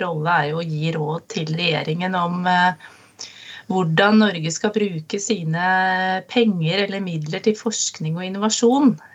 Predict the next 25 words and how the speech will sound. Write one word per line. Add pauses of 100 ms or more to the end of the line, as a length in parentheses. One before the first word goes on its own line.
(140)
innenfor
energiområdet.
Så
vi
gir
råd
direkte
til
olje-
og
energiministeren, (160)
og
vi
gir
råd
om
tematisk
prioritering,
det
vil
si
hvilke
teknologiområder
som
vi